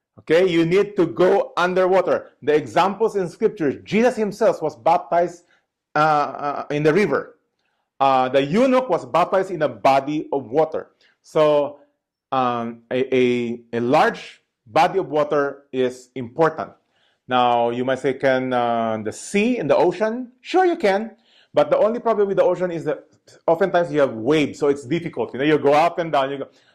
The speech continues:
uh, it's best to have, to do baptism in a still body of water, or at least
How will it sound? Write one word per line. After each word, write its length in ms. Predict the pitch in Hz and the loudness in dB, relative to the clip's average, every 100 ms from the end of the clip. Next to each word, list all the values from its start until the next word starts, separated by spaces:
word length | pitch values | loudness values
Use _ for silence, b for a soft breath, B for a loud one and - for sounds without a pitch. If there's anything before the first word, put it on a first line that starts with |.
| _ | _
uh, 180 | 117 131 - | -6 -6 -8
it's 340 | - 147 - | -8 -8 -8
best 380 | 104 160 156 - | 0 0 0 -6
to 120 | 151 | -4
have, 400 | 131 135 135 - | 0 0 0 -8
to 100 | 139 | -10
do 140 | 131 151 | -4 0
baptism 640 | 139 - 143 143 143 139 | 0 0 -6 -6 -8 -8
in 260 | 135 123 | -8 -8
a 300 | 123 117 110 - _ _ _ _ | -6 -6 -6 -12 _ _ _ _
still 400 | - - - 185 | -20 -8 0 2
body 300 | 165 135 139 | 2 2 2
of 100 | 143 | 0
water, 440 | 117 127 127 127 127 | -2 -2 0 -2 0
or 120 | 131 | -2
at 80 | 131 | -2
least 220 | 139 - | -6 -8